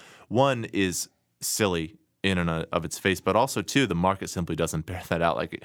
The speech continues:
I mean, the truth of it is, is that, um, you know, a lot, there's a lot of work to do, on this diverse, you know,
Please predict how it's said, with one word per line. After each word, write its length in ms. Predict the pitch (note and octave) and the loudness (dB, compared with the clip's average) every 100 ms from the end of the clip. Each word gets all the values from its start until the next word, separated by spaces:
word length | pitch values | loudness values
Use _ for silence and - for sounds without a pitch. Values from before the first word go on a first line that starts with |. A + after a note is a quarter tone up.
| - - - - | -16 -20 -4 0
I 80 | |
mean, 180 | G2 F#2+ | 2 2
the 60 | F#2 | 0
truth 280 | - G#2+ G2 | 0 0 2
of 120 | F2+ | 2
it 80 | F2+ | 2
is, 260 | F2+ E2 | 2 0
is 140 | E2 - | -6 -2
that, 280 | D#2+ D2+ - _ _ _ - | -2 -2 -6 _ _ _ 0
um, 500 | F2 D#2+ D#2 D2+ - _ _ _ _ _ _ _ - | 2 2 0 -6 -10 _ _ _ _ _ _ _ -2
you 100 | G2 | 0
know, 140 | F2+ | 2
a 20 | |
lot, 180 | F2 F2 | 2 2
there's 160 | G2 F#2 | 0 0
a 40 | |
lot 240 | D#2+ F2+ G2+ | -2 -2 -2
of 80 | |
work 240 | D#2 F2 G2 | 0 0 -2
to 100 | A#2+ | 0
do, 240 | G#2 G#2+ A2+ _ _ _ _ _ - | 2 0 -2 _ _ _ _ _ 2
on 160 | F#2+ | 2
this 180 | F#2+ F#2 | 2 -2
diverse, 480 | - F2+ G2 G2+ - - | 0 2 2 -2 -4 -6
you 120 | G2 | -2
know, 260 | F#2+ F2 F2+ | 0 0 -2